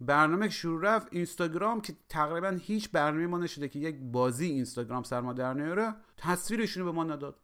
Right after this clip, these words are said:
یک بار، دو بار، ده بار، هر کار کردیم ابدا. و ما بدون تصویر ایشون، یعنی یک دونه ما شخصیت دانشگاهی داشتیم که واقعاً دوست داشتیم تصویر ایشون رو هم داشته باشیم، بدون تصویر ایشون ما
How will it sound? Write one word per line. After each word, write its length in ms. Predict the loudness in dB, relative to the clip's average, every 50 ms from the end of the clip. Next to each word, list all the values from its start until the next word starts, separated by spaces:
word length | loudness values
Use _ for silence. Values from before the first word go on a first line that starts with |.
| -4
یک 280 | 0 0 0 0 0 -2
بار، 280 | 0 0 2 0 0
دو 200 | -2 -2 -2 -2
بار، 260 | 0 0 0 0 0 -2
ده 400 | -4 -4 -2 0 0 0 0 -2
بار، 280 | -2 -2 -4 -4 -8 -10
هر 340 | -10 -6 -2 0 0 0 0
کار 240 | 0 2 2 2 2
کردیم 220 | 0 -6 -6 -2 2
ابدا. 580 | 2 4 4 4 2 2 0 -2 -6 -8 -8 -12 -20 _ -16 -8 -2
و 100 | 0 0
ما 440 | 0 2 2 2 4 4 2 2 -2 -8 -20 _ _ _ _ _ 0 4
بدون 280 | 4 6 6 6 4 2
تصویر 440 | 2 2 0 0 -2 -4 -4 -4 -2
ایشون، 420 | -2 -2 -2 -4 -4 -6 -4 -2
یعنی 180 | -2 -2 -2 0
یک 300 | 2 4 4 4 4 2
دونه 160 | 0 -2 0
ما 360 | 0 2 0 0 0 -4 -8 _ _ _ _ _ -12
شخصیت 500 | -6 -4 -4 -4 -4 -4 -4 -4 -4 -4
دانشگاهی 640 | -4 -4 -2 -2 -2 -2 -2 -4 -4 -6 -4 -4
داشتیم 260 | -2 -4 -4 -4 -4
که 80 | -6 -4
واقعاً 340 | -2 -2 0 2 4 2 2
دوست 140 | 2 -2 -4
داشتیم 280 | -6 -6 -6 -6 -8
تصویر 260 | -8 -6 -4 -2 -2
ایشون 300 | -2 -2 -2 -4 -4 -2
رو 60 | -2 -2
هم 140 | -2 -2
داشته 260 | -4 -6 -6 -8 -8 -8
باشیم، 500 | -6 -6 -4 -4 -4 -2 -4 -6 -8 -12 _ _ _ _ _ -20 -20 _ _ _ _ _ _ _ _ -4
بدون 200 | -2 0 0 0
تصویر 360 | 0 -2 -4 -6 -6 -6 -6 -6
ایشون 220 | -6 -6 -8 -8
ما 360 | -6 -6 -6 -8 -8 -10 -14